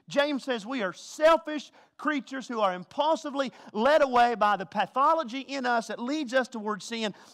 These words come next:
But God, in response to that, chooses to give us good things.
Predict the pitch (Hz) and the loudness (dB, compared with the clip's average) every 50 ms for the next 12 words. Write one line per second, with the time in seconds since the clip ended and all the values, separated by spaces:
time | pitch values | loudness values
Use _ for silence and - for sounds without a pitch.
0 | - - 233 208 180 160 254 294 311 320 320 320 311 254 233 220 214 - - - | -4 -2 -2 -2 0 2 4 6 8 8 6 6 4 0 -4 -6 -6 -8 -4 0
1 | - 262 269 277 262 - 254 220 220 226 220 226 220 - - 285 294 302 277 220 | 2 4 4 2 0 -4 -4 0 2 2 2 2 0 -6 -4 -2 0 0 0 -2
2 | 262 214 - 220 185 240 254 208 233 220 - - 165 170 233 220 160 - - 175 | -4 -8 -8 -8 -6 -4 0 0 0 0 -2 -4 -6 -4 -4 -4 -2 -2 -2 -2
3 | 156 120 101 _ _ _ | -2 -4 -10 _ _ _